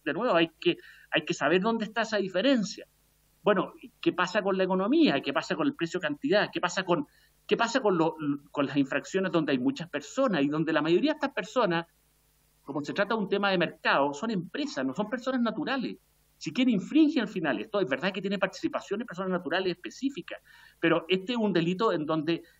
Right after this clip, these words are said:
hay un escenario y hay una actuación, y esa actuación dura años y va girando. No es, no es como que alguien que sacó algo o alguien que mató al otro, sino que esta es una cosa de larga duración, con eventos distintos, que va girando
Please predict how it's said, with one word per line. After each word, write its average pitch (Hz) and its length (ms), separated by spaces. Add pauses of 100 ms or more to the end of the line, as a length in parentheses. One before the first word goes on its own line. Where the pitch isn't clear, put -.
(760)
hay 190 140
un 208 100
escenario 185 840
y 151 140
hay 180 200
una 196 140
actuación, 185 760 (360)
y 165 100
esa 185 160
actuación 202 420
dura 214 280
años 240 520 (460)
y 165 100
va 170 120
girando. 190 720
No 160 140
es, 262 220 (320)
no 165 140
es 214 60
como 233 280
que 196 100
alguien 202 300
que 185 120
sacó 180 340
algo 175 360
o 156 60
alguien 165 220
que 160 100
mató 143 280
al 180 100
otro, 185 260
sino 170 280
que 196 80
esta 208 160
es 208 60
una 180 120
cosa 190 320 (360)
de 143 180
larga 214 340
duración, 196 800 (300)
con 135 280
eventos 190 540
distintos, 180 680
que 117 120
va 143 100
girando 165 640